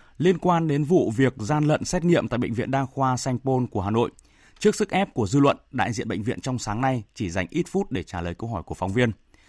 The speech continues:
Tuy nhiên, những thông tin của bệnh viện cung cấp đầy mâu thuẫn và quanh co. Trong khi đó, Bộ Y tế và Ủy ban Nhân dân thành phố Hà Nội hôm nay có văn bản yêu cầu bệnh viện Sanh Pôn xử lý vụ việc này.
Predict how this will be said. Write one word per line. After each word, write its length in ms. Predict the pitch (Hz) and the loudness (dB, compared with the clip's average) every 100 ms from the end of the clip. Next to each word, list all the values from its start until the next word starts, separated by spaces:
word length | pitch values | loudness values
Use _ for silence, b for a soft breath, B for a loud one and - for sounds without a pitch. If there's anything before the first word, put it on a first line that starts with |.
| b b - | b b 0
Tuy 120 | 196 | 4
nhiên, 180 | 196 180 | 4 4
những 140 | 139 | 2
thông 160 | 185 156 | 2 2
tin 240 | 185 165 | 2 2
của 80 | 107 | 2
bệnh 160 | 104 110 | -2 0
viện 160 | - | -2
cung 200 | - 143 | -2 0
cấp 300 | 185 185 _ | 0 -2 _
đầy 180 | 135 117 | 2 2
mâu 200 | 131 139 | 2 0
thuẫn 280 | - 151 170 | 0 -2 -2
và 140 | 101 92 | -4 -4
quanh 200 | 113 113 | -2 2
co. 240 | 127 113 - b b _ | 2 2 -4 b b _
Trong 140 | 135 | -8
khi 100 | 127 | -4
đó, 200 | 107 101 | -4 -4
Bộ 180 | 123 120 | -2 -2
Y 80 | 120 | -2
tế 280 | - 104 110 | 0 0 0
và 120 | 139 | -2
Ủy 180 | 120 101 | 0 0
ban 180 | 101 131 | 2 2
Nhân 80 | 131 | 0
dân 160 | 135 | -2
thành 160 | 113 95 | -4 -4
phố 120 | 107 | -2
Hà 120 | 117 | -2
Nội 180 | 101 110 104 | 0 -2 -2
hôm 200 | 127 139 | -2 2
nay 200 | 139 - b - | 2 0 b -4
có 120 | 110 | 0
văn 160 | 139 131 | 0 -2
bản 140 | 95 | -4
yêu 200 | - 147 | 0 0
cầu 160 | 131 104 | 0 -2
bệnh 160 | 98 101 | -2 -4
viện 160 | - | -6
Sanh 220 | - 139 | -4 -4
Pôn 260 | 131 151 123 | 2 2 2
xử 220 | - 117 87 | -2 -4 -2
lý 160 | 95 | -2
vụ 160 | 104 - | -2 -2
việc 180 | 98 107 | 0 2
này. 180 | 98 | 0